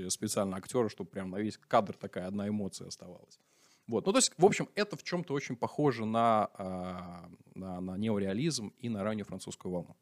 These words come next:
То есть, и, соответственно, еще раз озвучу вопрос. Э, он как-то повлиял на становление, или это совсем параллельная фигура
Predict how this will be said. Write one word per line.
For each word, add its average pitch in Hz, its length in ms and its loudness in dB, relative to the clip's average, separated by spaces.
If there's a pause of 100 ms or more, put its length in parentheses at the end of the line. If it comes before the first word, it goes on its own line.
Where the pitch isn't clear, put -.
(220)
То 120 60 0
есть, 117 120 4
и, 113 100 2
соответственно, 110 380 4
еще 113 140 6
раз 95 100 2
озвучу 101 280 0
вопрос. 92 340 0 (320)
Э, 104 260 8 (580)
он 131 160 10
как-то 143 280 6
повлиял 135 420 6
на 185 60 4
становление, 107 580 2
или 151 240 0
это 147 160 2
совсем 120 460 2
параллельная 87 720 -6 (180)
фигура 87 300 -14